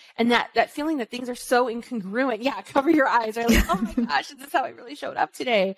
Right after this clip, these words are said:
Speaker 1: Like, that incongruence can be so jarring. And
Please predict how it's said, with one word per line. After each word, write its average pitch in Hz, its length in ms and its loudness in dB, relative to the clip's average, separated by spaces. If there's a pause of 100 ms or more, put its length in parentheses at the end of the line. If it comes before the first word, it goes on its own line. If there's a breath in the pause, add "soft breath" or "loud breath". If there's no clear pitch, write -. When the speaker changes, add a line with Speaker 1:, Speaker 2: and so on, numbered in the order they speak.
(380 loud breath)
Speaker 1:
Like, 240 140 -4
that 302 260 -2
incongruence 247 880 -6
can 220 180 -6
be 202 80 -6
so - 520 -4
jarring. 202 800 -6 (760 loud breath)
And 240 220 6